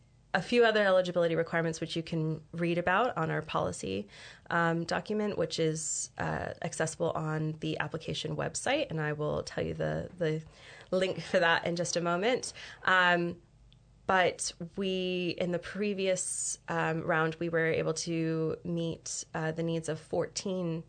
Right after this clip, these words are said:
different community transport groups. Um, and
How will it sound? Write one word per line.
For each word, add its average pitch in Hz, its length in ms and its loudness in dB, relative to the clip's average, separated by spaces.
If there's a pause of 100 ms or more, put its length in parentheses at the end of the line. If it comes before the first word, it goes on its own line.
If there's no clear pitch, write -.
(200)
different 170 340 -4
community 165 400 -2
transport 160 580 -4
groups. - 540 -2 (560)
Um, 175 640 4 (260)
and 180 520 2